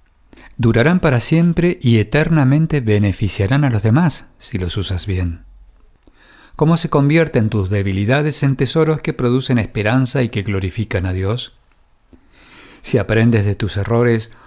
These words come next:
o si superas una tendencia pecaminosa,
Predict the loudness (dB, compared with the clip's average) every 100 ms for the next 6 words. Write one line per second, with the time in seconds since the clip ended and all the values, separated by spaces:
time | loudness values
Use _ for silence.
0 | -6 -4 -2 0 0 0 2 2 2 0
1 | 0 0 2 2 2 -2 -2 -2 0 0
2 | 0 -2 -2